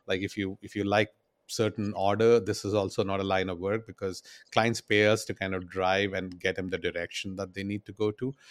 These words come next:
So which is, uh, so th-, all of that makes a certain level of, uh, you know, problem solver who's willing to kind of, uh, take the exper-, uh, you, you know, who's willing to kind of experiment and try out new things and open about it and, and being willing to take failure as an answer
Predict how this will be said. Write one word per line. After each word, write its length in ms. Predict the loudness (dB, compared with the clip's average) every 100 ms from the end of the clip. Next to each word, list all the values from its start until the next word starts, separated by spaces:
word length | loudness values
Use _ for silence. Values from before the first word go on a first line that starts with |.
| -20 _
So 160 | -4
which 220 | -4 -4 -6
is, 260 | -8 -8
uh, 220 | -6 -6
so 160 | -4 -4
th-, 80 | 6
all 200 | 8 8
of 120 | 6
that 220 | 2 2
makes 280 | 0 0 0
a 100 | -4
certain 460 | 2 2 2 -2 0
level 320 | 0 0 0
of, 140 | -2 -4 -6
uh, 240 | -4 -4 -6 _ -20 -20 _ -8
you 80 |
know, 80 | -6
problem 400 | 2 6 6 4
solver 560 | 2 2 2 2 0 -2
who's 260 | -4 -6
willing 300 | -2 0 0
to 80 | -2
kind 200 | -4 -2
of, 80 | -2 -6 -6
uh, 380 | -4 -2 -4 -10 _ _
take 200 | -6 -6 _
the 360 | -6 -4 -6 -8
exper-, 400 | -12 -6 -6 -4
uh, 120 | -10 -10
you, 160 | -18 _
you 120 | -16
know, 160 | -14 -14
who's 180 | -14 -8
willing 240 | -4 -4 -4
to 80 |
kind 160 | -6 -6
of 40 |
experiment 540 | -8 -8 -8 -8 -10 -12
and 140 | -14 -8
try 220 | -6 -4
out 200 | -4 -6 -8
new 120 | -12
things 360 | -8 -8 -8 -12
and 160 | -14 -16 -20 _
open 360 | -4 -2 -2 -2
about 300 | -2 0 0
it 140 | -2
and, 180 | -4 -4
and 200 | -4 -2
being 200 | -2 0
willing 260 | 0 0 -2
to 80 |
take 260 | -2 -2 -2
failure 400 | -2 0 2 0
as 140 | 0 -2
an 120 | -6
answer 400 | -8 -8 -8 -8